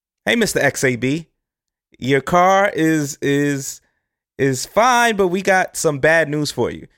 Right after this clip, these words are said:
So now, you know, I'm about to base off on these niggas 'cause I was about to be like, "Nigga, you're not gonna tell me there's another repair that needs to be done that's not under warranty. Y'all niggas can suck my dick." Um, but they were like, "Yeah, we're getting a message that we can't figure out.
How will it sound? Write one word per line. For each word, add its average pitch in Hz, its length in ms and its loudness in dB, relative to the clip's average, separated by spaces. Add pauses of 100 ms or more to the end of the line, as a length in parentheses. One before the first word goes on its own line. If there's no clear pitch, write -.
(220)
So 127 200 -2
now, 226 340 2
you 214 160 0
know, 185 100 2
I'm 180 140 2
about 160 180 2
to 143 80 -2
base 131 320 0
off 123 240 0
on 120 100 0
these 117 160 -6
niggas 113 300 -4
'cause 117 180 -2
I 120 160 4
was 117 120 -2
about 117 200 0
to 117 80 -10
be 113 160 -2
like, 113 220 0
"Nigga, 123 220 -2
you're 156 80 -4
not 170 200 2
gonna 139 140 0
tell 135 220 -2
me 131 140 -4
there's 120 180 0
another 131 320 0
repair 131 340 0
that 123 140 0
needs 131 160 -6
to 139 60 -10
be 131 100 -6
done 123 160 0
that's 127 180 -2
not 127 240 0
under 117 160 -2
warranty. 113 520 -4 (280)
Y'all 117 100 0
niggas 135 220 0
can 120 100 -6
suck 127 280 -2
my 113 120 2
dick." 110 340 -2 (420)
Um, 113 680 0 (580)
but 131 160 0
they 147 120 4
were 151 100 4
like, 139 240 0
"Yeah, 190 200 4
we're 170 180 0
getting 202 260 0
a 156 80 0
message 147 440 -2
that 127 240 2
we 139 200 -4
can't 139 440 -2
figure 123 380 0
out. 113 280 0